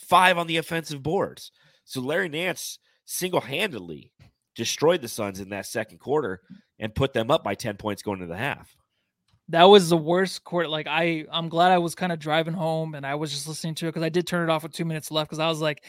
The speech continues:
Speaker 2: "Whatever the Pelicans are doing, they're gonna get what they want in this, in this quarter." And I cannot stand to even hear it, especially when you listen to it
Speaker 1: <laughs>
Speaker 2: T N T, right? I mean, Pelicans could do no wrong that quarter. So I'm like, "Let's just get to halftime." And it was to ten points. It's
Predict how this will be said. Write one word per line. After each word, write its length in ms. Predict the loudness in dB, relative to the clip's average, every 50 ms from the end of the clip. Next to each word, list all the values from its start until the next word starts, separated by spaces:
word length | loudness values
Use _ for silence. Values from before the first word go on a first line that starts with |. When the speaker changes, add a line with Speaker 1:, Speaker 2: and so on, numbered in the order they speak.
| -20 -20 -20 -20 _ -8
Speaker 2:
"Whatever 460 | 4 6 8 10 10 8 8 6 4
the 100 | 2 0
Pelicans 460 | 0 2 2 2 2 2 0 -2 -4
are 100 | -4 -4
doing, 360 | -6 -6 -6 -4 -4 -4 -4
they're 120 | -4 -6 -6
gonna 160 | -6 -6 -6
get 160 | -6 -8 -8
what 120 | -8 -10 -10
they 80 | -10 -10
want 400 | -8 -6 -4 -4 -4 -4 -4 -6
in 60 | -8
this, 200 | -10 -10 -10 -10
in 140 | -8 -6 -6
this 140 | -6 -8
quarter." 300 | -8 -6 -6 -4 -4 -4
And 80 | -4 -4
I 120 | -6 -6
cannot 480 | -6 -4 -2 0 2 2 2 0 0 -2
stand 340 | -6 -6 -4 -2 -2 -2 -2
to 60 | -4
even 180 | -4 -6 -8 -10
hear 400 | -12 -6 0 2 2 2 2 0
it, 180 | -4 -8 -10 _ _ _ _ _ -12 -10
especially 300 | -4 0 2 2 4 4
when 60 | 4 4
you 40 |
listen 220 | 2 2 0 -2 -2
to 120 | -2 -2
it 100 | -2 -4
Speaker 1:
<laughs> 40 | -4
Speaker 2:
T 140 | -2 0 0
N 120 | 0 0
T, 280 | -2 -4 -4 -2 -4 -4
right? 340 | -4 -4 -2 -2 -2 -2 -2
I 60 | -2
mean, 280 | -2 -4 -4 -4 -6 -8 _ _ _ _ _
Pelicans 320 | -2 0 0 2 0 -2 -2
could 140 | -4 -2 0
do 120 | 0 0
no 160 | 2 2 2
wrong 300 | 4 4 4 4 4 2
that 180 | 0 0 -2 -4
quarter. 380 | -8 -10 -10 -8 -8 -10 -10
So 160 | -8 -6 -6 -4
I'm 80 | -2
like, 140 | -2 -2 -2
"Let's 160 | -4 -6 -6
just 120 | -8 -8 -8
get 140 | -8 -2
to 80 | 0 2
halftime." 640 | 4 6 6 4 4 2 0 0 2 2 2 0 -2 -6 _ -20 -20 -14 _ -4
And 140 | -2 0
it 40 | 0
was 260 | 0 0 -2 -4 -6
to 160 | -10 -12 -10 -4
ten 240 | -2 -2 -2 -2
points. 240 | -4 -8 -12 -14 -14
It's 60 | -12